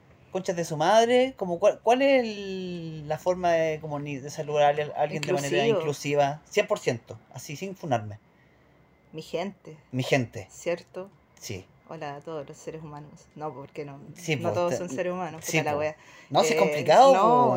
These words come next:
Speaker 2: weón,
Speaker 1: Es como un
Speaker 2: basta.
Speaker 1: campo de minas.
Speaker 2: Sí,
Speaker 1: <laughs>
Speaker 2: tal cual,
Speaker 1: Querer
Speaker 2: weón.
Speaker 1: decir algo hoy en día.
Speaker 2: Sí.
Speaker 1: Pero está bien, menos mal que lo, lo cuestionamos.
Speaker 2: Sí.
Speaker 1: Nación X, eh, este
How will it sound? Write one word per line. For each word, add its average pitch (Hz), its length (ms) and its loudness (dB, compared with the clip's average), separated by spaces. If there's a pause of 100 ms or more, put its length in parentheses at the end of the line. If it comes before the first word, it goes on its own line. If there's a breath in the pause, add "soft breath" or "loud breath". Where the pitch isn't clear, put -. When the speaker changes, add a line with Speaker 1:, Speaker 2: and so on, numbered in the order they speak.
Speaker 2:
weón, 214 180 -6
Speaker 1:
Es 180 80 0
como 214 140 -2
un - 0 -
Speaker 2:
basta. 196 60 -4
Speaker 1:
campo 214 280 6
de 160 80 6
minas. 160 400 4
Speaker 2:
Sí, 220 340 -2
Speaker 1:
<laughs> - 340 2
Speaker 2:
tal 202 220 4
cual, 208 200 4
Speaker 1:
Querer 202 380 4
Speaker 2:
weón. - 240 -14
Speaker 1:
decir 185 360 -2
algo 170 220 0
hoy 156 80 0
en 143 60 -4 (100)
día. 175 200 0
Speaker 2:
Sí. 180 80 -14 (580 loud breath)
Speaker 1:
Pero 127 100 0
está 139 160 4
bien, 139 300 6 (160)
menos 127 240 -2
mal 139 120 2
que - 80 -8
lo, 131 440 0
lo 131 80 -10
cuestionamos. 120 560 -4
Speaker 2:
Sí. - 160 -8 (840 soft breath)
Speaker 1:
Nación 156 400 2
X, 220 400 -2
eh, 123 420 4
este 160 800 4